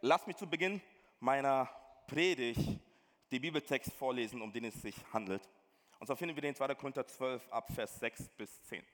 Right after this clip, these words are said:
Wenn du eine Bibel dabei hast, hey, schlag sie auf, fühl dich gerne frei. Ansonsten haben wir sie auch hier an der Leinwand. Wir wissen, wir befinden uns, wie gesagt, in den Gebetswochen. Und das Thema der Gebetswochen lautet mutig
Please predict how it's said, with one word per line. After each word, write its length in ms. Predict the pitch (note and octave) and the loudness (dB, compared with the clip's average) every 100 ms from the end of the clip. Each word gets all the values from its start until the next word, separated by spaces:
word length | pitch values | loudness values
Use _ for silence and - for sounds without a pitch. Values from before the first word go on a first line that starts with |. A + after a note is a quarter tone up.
| _ _ _ _ - - _ _ | _ _ _ _ -20 -20 _ _
Wenn 100 | C#3+ | 0
du 40 | D3 | 2
eine 40 | |
Bibel 140 | F3+ | 2
dabei 240 | F3 D#3+ F3 | 2 4 4
hast, 200 | F3 - | 2 0
hey, 120 | D3+ | -2
schlag 300 | - C3 - | 0 0 0
sie 100 | B2+ | -2
auf, 320 | C3+ D3+ - - - | -4 -4 -8 -20 -16
fühl 120 | B2+ | -14
dich 100 | A#2 | -8
gerne 180 | A#2 A2+ | -8 -8
frei. 320 | - A#2+ B2 B2+ | -2 -2 -2 -6
Ansonsten 320 | G2+ G#2+ G2 | -12 -12 -12
haben 120 | F#2+ | -12
wir 60 | F#2 | -8
sie 60 | |
auch 100 | F#2 | -10
hier 160 | - G2+ | -8 -8
an 40 | |
der 80 | F#2 | -4
Leinwand. 480 | F2+ G#2 A2 A2 G#2 - _ _ _ _ _ _ - - | -2 -2 -2 -4 -4 -18 _ _ _ _ _ _ -20 -20
Wir 240 | A2 D3+ D3+ | -2 0 2
wissen, 260 | F3 - | 0 -2
wir 160 | C3+ C3+ | 0 2
befinden 300 | B2+ E3+ D#3+ | 0 -4 -4
uns, 60 | E3 | -4
wie 40 | |
gesagt, 280 | D3+ D3+ D3 | 0 2 2
in 80 | C3 | -2
den 60 | C3 | -6
Gebetswochen. 600 | C3 E3 - D3+ D#3 D3+ _ - - | -4 -6 -4 -4 -6 -20 _ -20 -8
Und 100 | B2 | -4
das 120 | A#2 | -2
Thema 280 | - E3 D#3 | 0 2 2
der 80 | C3 | 0
Gebetswochen 560 | A#2+ C#3+ - C3+ B2 | -2 -4 -4 -6 -2
lautet 360 | A#2 A2 - G#2 | 0 0 -2 -10
mutig 560 | G#2+ C#3 D#3 C#3 C3 | -6 -6 -6 -6 -6